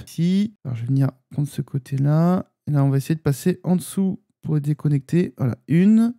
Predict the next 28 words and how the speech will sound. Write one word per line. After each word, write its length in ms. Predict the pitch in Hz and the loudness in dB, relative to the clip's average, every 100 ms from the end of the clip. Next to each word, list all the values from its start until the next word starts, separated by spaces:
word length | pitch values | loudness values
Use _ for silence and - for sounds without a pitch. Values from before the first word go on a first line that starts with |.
| - | -4
une 140 | 170 | -2
deuxième 360 | 156 151 147 147 | 0 2 2 4
là, 240 | 151 175 - | 4 2 0
voilà. 640 | 131 131 143 170 196 - _ | 2 4 4 4 2 -2 _
Et 160 | 160 165 | 0 2
normalement, 480 | - 147 147 151 156 | 2 4 4 4 4
il 100 | 120 | 2
y 40 | 143 | 2
en 60 | |
a 60 | 151 | 4
une 100 | 156 | 2
troisième 400 | - 151 156 147 | 2 0 2 2
juste 380 | 135 165 - - | 0 -4 -8 -10
ici. 520 | 151 - 175 196 - - | -10 -4 -2 -2 -4 -4
Alors, 380 | 139 120 120 120 | -2 -2 -4 -10
celle-ci 400 | 151 131 - 147 | -10 -10 -8 -6
déconnectée. 800 | 139 131 131 131 127 160 175 185 - | -2 0 2 0 0 2 4 2 2
Donc, 200 | 131 - | 0 2
il 100 | 139 | 2
y 20 | |
en 60 | |
a 200 | 139 143 139 | 4 4 2
une 200 | - 170 | 2 4
autre 120 | 165 143 | 4 2
juste 400 | 151 214 - 185 | 0 0 -2 0
en 80 | 170 | 0
dessous, 280 | - 214 | 0 -2
là. 320 | 226 175 196 | 2 4 2